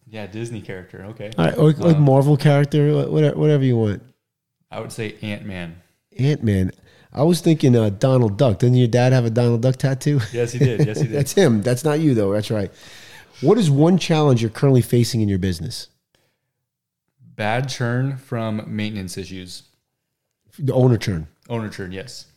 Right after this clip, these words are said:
Speaker 2: Okay. What do you prefer, dogs or cats?
Speaker 1: Dogs.
Speaker 2: All right. All right, guys, if you're listening to this and you're not a narpa member, I don't understand why the heck you're not a narpa member and you listen to this. You should join.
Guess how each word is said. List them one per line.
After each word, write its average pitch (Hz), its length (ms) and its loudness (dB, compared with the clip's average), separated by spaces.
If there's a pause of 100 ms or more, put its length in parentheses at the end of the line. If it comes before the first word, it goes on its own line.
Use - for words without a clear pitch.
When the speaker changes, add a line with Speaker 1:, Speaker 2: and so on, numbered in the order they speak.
(160)
Speaker 2:
Okay. 95 240 -6 (380)
What 135 100 0
do 143 60 4
you 131 120 2
prefer, 110 420 -2
dogs 113 320 0
or - 20 -14
cats? - 420 -6 (560)
Speaker 1:
Dogs. 90 400 -6 (240)
Speaker 2:
All 95 160 -6
right. 131 300 -2 (680)
All 131 80 0
right, 131 200 2 (180)
guys, 120 400 0
if 110 120 -4
you're 151 160 6
listening 160 280 4
to - 80 -2
this 127 180 4
and 117 160 0
you're 110 80 4
not 127 220 6
a 131 60 6
narpa 113 360 4
member, 98 500 -2 (200)
I 117 100 -2
don't 120 120 6
understand 113 380 4
why 104 220 2
the 104 100 0
heck 110 300 -4
you're 104 100 -2
not 101 160 -2
a 95 40 -2
narpa 98 300 -2
member 95 280 -2
and 92 80 -4
you 90 80 -4
listen 98 280 -2
to 90 80 -8
this. - 260 -8
You 104 200 -2
should 107 180 -2
join. 98 480 2